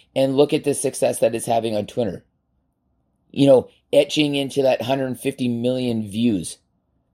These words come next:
You know, Canada is Dying is going to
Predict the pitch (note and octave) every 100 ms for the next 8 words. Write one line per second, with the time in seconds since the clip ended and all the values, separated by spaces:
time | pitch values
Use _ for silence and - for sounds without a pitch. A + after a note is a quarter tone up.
0 | _ _ _ A2+ A#2+ - _ - D3 D#3
1 | D#3 C#3+ C#3+ C3 A#2+ B2 B2 C#3 C3 A2+
2 | A2 - A#2+ B2 A#2+